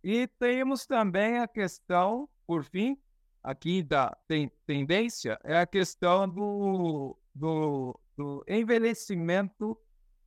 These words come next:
da população. Isso, embora o Brasil esteja inserido dentro de um continente novo, comparativamente aos demais,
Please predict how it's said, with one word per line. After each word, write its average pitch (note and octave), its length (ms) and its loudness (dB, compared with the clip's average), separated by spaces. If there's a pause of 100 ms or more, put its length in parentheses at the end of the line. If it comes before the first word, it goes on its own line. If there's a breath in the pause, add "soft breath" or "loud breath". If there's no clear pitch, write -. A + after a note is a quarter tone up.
da E3 180 4
população. F3 800 0 (680)
Isso, D#3 520 0
embora D#3 400 4
o F3+ 240 0
Brasil D3 600 0
esteja D#3 420 -2
inserido D#3+ 580 0
dentro F3+ 360 0
de D#3+ 80 -4
um F3 120 -2
continente D3+ 800 -2
novo, D3+ 480 0 (720)
comparativamente C#3 920 -2
aos A#2 160 -4
demais, C3+ 560 0